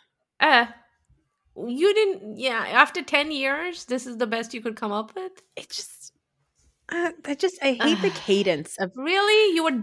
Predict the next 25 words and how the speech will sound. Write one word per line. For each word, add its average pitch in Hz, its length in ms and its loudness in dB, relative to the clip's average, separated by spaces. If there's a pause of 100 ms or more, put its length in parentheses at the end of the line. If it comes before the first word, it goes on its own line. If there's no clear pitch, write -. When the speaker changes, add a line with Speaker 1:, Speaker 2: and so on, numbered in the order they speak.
Speaker 1:
dying 285 440 8
to 285 120 -2
say 262 300 2
those 220 360 4
words 233 440 0
to 240 80 -4
each 233 220 -2
other? 233 360 -4 (140)
Speaker 2:
Yeah. 370 280 0
Speaker 1:
In 233 120 0
front 214 240 -2
of, 196 120 -10 (160)
uh, 160 360 0
two 226 160 -6
hundred 202 320 -4
people? 240 400 -12 (120)
Speaker 2:
Yeah. 302 340 6 (720)
Speaker 1:
On 208 220 0
camera, 240 580 0
in 214 140 -2
front 214 220 2
of 214 60 -2
millions 208 400 -2
of 214 80 -8
people? 220 300 -6